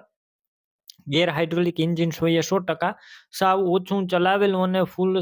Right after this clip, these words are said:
સાચવેલું વન ઓનર ટ્રેક્ટર છે. કંપની કન્ડિશનમાં ટ્રેક્ટર, કોઈ પણ પ્રકારનો ફોલ્ટ નથી, શોરૂમ કન્ડિશનમાં. રૂબરૂ સ્થળ ઉપર જઈ ટ્રેક્ટર તમે રૂબરૂ ટેસ્ટ ડ્રાઈવ કરી, સ્થળ પર કન્ડિશન ચેક કર્યા બાદ પણ ખરીદી કરી શકશો.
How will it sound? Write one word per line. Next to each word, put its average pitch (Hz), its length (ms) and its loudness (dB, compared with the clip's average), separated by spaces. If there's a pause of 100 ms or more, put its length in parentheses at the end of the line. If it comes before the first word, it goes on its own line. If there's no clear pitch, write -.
સાચવેલું 170 640 0
વન 208 240 2 (160)
ઓનર 202 240 0
ટ્રેક્ટર 175 540 0
છે. 202 120 0 (100)
કંપની 202 440 -2
કન્ડિશનમાં 180 600 2
ટ્રેક્ટર, 175 320 -2 (100)
કોઈ 214 180 2
પણ 190 140 0
પ્રકારનો 180 360 -2 (120)
ફોલ્ટ 202 240 2 (120)
નથી, 170 240 -4
શોરૂમ 196 400 2
કન્ડિશનમાં. 175 680 0 (560)
રૂબરૂ 262 380 4
સ્થળ 240 260 2
ઉપર 233 240 0
જઈ 220 160 4
ટ્રેક્ટર 214 380 0 (100)
તમે 196 280 2
રૂબરૂ 196 440 4 (440)
ટેસ્ટ 190 280 0
ડ્રાઈવ 196 300 4
કરી, 190 240 2
સ્થળ 185 340 -2
પર 196 160 2
કન્ડિશન 185 480 0
ચેક 185 240 -2
કર્યા 180 300 2
બાદ 175 180 -6
પણ 170 240 -2
ખરીદી 160 400 0
કરી 180 220 0
શકશો. 185 340 0